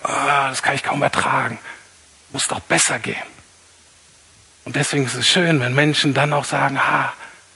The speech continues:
irgendwie fällt's mir leicht. Ich liebe es, Ordnung irgendwie zu schaffen." Und die denken oft gar nicht, "Ja, ist doch ganz normal, ist doch nichts Besonderes, hab ich schon immer gemacht. Schon meine Lego-Steine sortiert und meine Puppen und so weiter." Ja, genau.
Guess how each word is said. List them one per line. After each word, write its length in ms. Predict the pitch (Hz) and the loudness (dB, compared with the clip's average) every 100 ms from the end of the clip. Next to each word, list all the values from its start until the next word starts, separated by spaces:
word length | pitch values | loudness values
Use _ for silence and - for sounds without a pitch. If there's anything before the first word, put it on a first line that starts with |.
| - - - | -20 -20 -6
irgendwie 320 | 127 139 156 | -2 -2 -2
fällt's 320 | - 131 - | 0 0 0
mir 100 | 160 | -2
leicht. 380 | 170 208 135 - - - - - - - | 2 2 0 -6 -12 -20 -20 -20 -20 -8
Ich 160 | 127 147 | -6 -4
liebe 340 | 160 175 165 | -2 -2 -2
es, 220 | 165 - - | -4 -4 -2
Ordnung 420 | 151 147 - 127 | -2 -2 -4 -4
irgendwie 280 | 117 120 120 | -4 -6 -6
zu 140 | - 127 | -2 0
schaffen." 380 | - - - - - - _ _ _ _ _ - | 0 -2 -6 -14 -20 -20 _ _ _ _ _ -6
Und 80 | 139 | -4
die 80 | 147 | 2
denken 280 | 165 151 | 2 2
oft 220 | 143 143 - | 0 0 2
gar 140 | 143 | 2
nicht, 120 | 123 | 2
"Ja, 80 | 131 | 0
ist 140 | 135 | 0
doch 80 | 147 | -2
ganz 240 | 147 135 139 | -2 0 0
normal, 320 | 131 139 143 | 4 6 4
ist 120 | - | 2
doch 40 | |
nichts 220 | 135 131 - | -4 -4 -6
Besonderes, 560 | 123 131 147 147 151 139 | 0 2 4 4 0 -2
hab 100 | 135 | -6
ich 80 | 131 | -4
schon 120 | 143 | -4
immer 200 | 139 165 | 0 0
gemacht. 340 | 156 160 139 - - - - _ _ _ _ _ - | 2 4 2 0 -20 -20 -20 _ _ _ _ _ -10
Schon 140 | 131 | -2
meine 180 | 127 123 | 0 2
Lego-Steine 600 | 139 151 151 - 147 143 | 2 2 0 4 6 6
sortiert 420 | 139 135 170 156 | 2 0 2 2
und 80 | 127 | 2
meine 200 | 123 120 | -2 -2
Puppen 360 | 110 160 160 147 | -4 -4 -2 -2
und 100 | 147 | 0
so 100 | 143 | 4
weiter." 360 | 147 156 170 - - - _ - | 4 4 -2 -4 -20 -20 _ 0
Ja, 140 | 254 - - - _ _ _ _ - | 0 0 -10 -20 _ _ _ _ -4
genau. 360 | 214 185 131 | 0 2 0